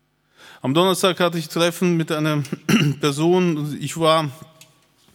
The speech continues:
selber, das hat mich betroffen, weil, ähm, ich merkte auch an mir,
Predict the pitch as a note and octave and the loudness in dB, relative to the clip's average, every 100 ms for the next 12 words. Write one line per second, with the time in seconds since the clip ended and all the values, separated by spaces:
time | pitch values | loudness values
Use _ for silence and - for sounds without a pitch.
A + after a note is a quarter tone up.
0 | _ - - - - C3+ E3+ E3+ D3+ C#3+ | _ -20 -18 -20 -8 0 0 0 -4 -2
1 | D3+ D#3+ E3 D#3+ C#3 D#3 F#3+ F#3+ C3+ A#2+ | -2 0 -2 -4 -4 0 -2 -2 -2 -2
2 | B2 C3+ C#3 C#3 - C3+ C#3 C3+ C#3 - | 0 0 0 -4 -2 -2 0 -2 -4 -6
3 | C#3 B2+ E3+ E3+ E3 D#3+ C#3+ D3+ D3 D3 | -10 0 0 0 -2 -2 -2 -2 0 0
4 | D#3 D#3 E3+ G3+ F#3 G#3+ | 0 0 2 2 0 -2